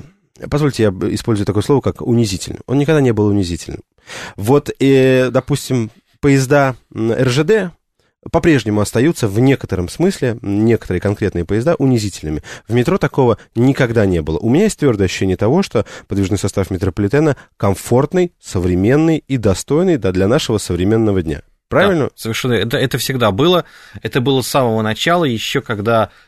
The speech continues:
Speaker 2: а, метрополитен только проектировался и строился, были рекомендации,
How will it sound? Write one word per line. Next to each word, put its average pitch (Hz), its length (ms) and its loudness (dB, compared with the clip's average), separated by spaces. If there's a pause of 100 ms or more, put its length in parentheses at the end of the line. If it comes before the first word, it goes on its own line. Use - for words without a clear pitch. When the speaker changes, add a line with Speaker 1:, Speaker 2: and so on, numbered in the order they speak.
(120)
Speaker 2:
а, 104 520 0
метрополитен 113 580 -4
только 110 300 -4
проектировался 110 720 -4
и 104 40 -6
строился, 131 880 0
были 98 280 -2
рекомендации, 107 1120 -2